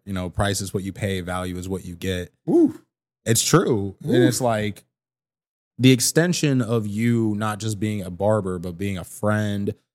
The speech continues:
Speaker 1: being
Speaker 2: Mm-hmm.
Speaker 1: a guy who's lived a lot of life and who's, you've reached some accolades, not only in your profession, but, like, just as a person. I, I mean, what have we known each other for, like, two, two and a half years?
Speaker 2: Yeah.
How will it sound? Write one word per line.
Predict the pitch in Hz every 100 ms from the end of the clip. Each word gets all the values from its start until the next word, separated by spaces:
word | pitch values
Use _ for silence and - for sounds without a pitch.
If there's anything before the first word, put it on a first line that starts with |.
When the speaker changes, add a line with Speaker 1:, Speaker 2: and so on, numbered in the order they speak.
| _
Speaker 1:
being | 107 107
Speaker 2:
Mm-hmm. | 117
Speaker 1:
a |
guy | 101 101
who's | 98 98 95
lived | 107 104
a |
lot | 101 98
of | 98
life | 98 98 101 -
and | 104
who's, | 110 117 107 - _ _ _ _
you've | 117 135
reached | 131 226 -
some | 151 117
accolades, | 113 131 120 113 107 98
not | 117 110
only | 110 104
in | 95 110
your | 113 107
profession, | - - 147 151 113
but, | 98 101
like, | 101 101
just | - 110 -
as | 139 135
a |
person. | 98 - 160 156 120 107 98 - _ _
I, | - 139 -
I | 113
mean, | 113 110
what | 104
have | 98
we | 98
known | 95
each | 90
other | 101
for, | 92
like, | 90
two, | - 139 143
two | 139
and |
a | 143
half | 135
years? | 135 147 151
Speaker 2:
Yeah. | 135 156